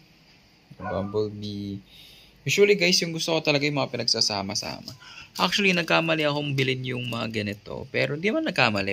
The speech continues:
Pero, mas prefer ko talaga yung mga Power Rangers robots. Kaya, parang recently acquired. Pero,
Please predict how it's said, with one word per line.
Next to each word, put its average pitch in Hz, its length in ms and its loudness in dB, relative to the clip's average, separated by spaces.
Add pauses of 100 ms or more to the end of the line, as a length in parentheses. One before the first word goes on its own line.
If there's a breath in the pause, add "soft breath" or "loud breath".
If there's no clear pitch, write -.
Pero, 151 240 -2
mas 175 400 2 (400 loud breath)
prefer 185 320 -2
ko 190 80 -4
talaga 175 240 -2
yung 165 240 -2
mga 151 400 -4
Power 120 320 -4
Rangers 107 480 -10
robots. - 640 -18
Kaya, - 160 -16
parang 127 320 -8
recently 113 480 -14
acquired. - 400 -16 (560 loud breath)
Pero, 170 240 2